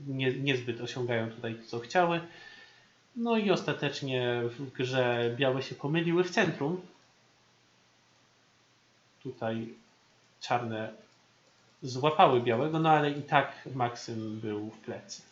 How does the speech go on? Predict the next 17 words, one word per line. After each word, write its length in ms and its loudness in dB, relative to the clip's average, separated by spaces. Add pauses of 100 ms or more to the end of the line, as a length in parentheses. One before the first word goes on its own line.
(1500)
Em, 840 -2 (100)
także 880 0 (1040)
gra 360 2
się 160 -6
tak 280 -6
wahała. 680 8
Na 120 2
początku, 680 -4 (580)
e, 260 -4 (100)
uważam, 420 2
że 180 -6 (380)
duży, 560 2 (120)
e, 440 -2
cel 220 0
strategiczny 680 -6
osiągnęły 500 -2
białe, 420 2